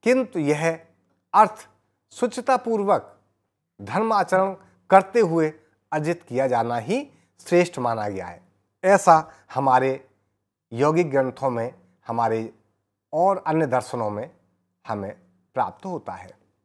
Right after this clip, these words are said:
तीसरा पुरुषार्थ है काम।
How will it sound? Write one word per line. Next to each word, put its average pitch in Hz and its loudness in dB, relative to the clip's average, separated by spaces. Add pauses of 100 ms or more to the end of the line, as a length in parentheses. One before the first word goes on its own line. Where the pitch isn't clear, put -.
(1500)
तीसरा 247 4 (400)
पुरुषार्थ 190 4
है 208 2 (580)
काम। 127 4